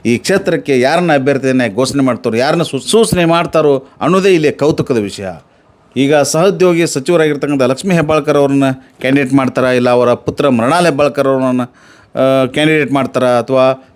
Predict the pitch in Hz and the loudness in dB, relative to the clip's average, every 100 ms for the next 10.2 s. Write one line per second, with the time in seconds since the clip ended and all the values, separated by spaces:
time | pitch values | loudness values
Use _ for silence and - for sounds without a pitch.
0 | _ 160 196 - 160 - 147 135 - 143 | _ 0 0 0 -2 -2 -2 0 0 0
1 | 175 170 135 131 127 208 196 170 156 143 | 0 -2 0 0 2 2 4 2 2 0
2 | 131 - _ _ - 123 170 135 139 131 | -2 -6 _ _ -4 -2 -2 0 0 0
3 | 123 120 110 - 107 107 104 - _ 139 | 0 -2 -4 -2 -2 -2 -4 -16 _ 0
4 | 165 156 151 151 _ 127 143 147 143 139 | 2 2 0 -6 _ -2 0 2 2 2
5 | 139 139 156 175 170 160 160 180 156 - | 0 0 -2 -2 0 -2 -2 0 0 0
6 | 147 160 143 139 135 127 156 185 156 147 | -4 -2 0 0 0 0 2 0 0 0
7 | 175 156 147 139 135 127 120 131 143 - | -2 0 0 0 -4 -4 -4 -2 -2 0
8 | 123 120 117 123 113 113 131 143 139 123 | -2 0 2 2 2 2 2 2 0 0
9 | 117 127 147 143 131 113 110 110 - 135 | 0 2 0 0 -2 -4 -8 -4 -4 -2
10 | 123 107 | -4 -4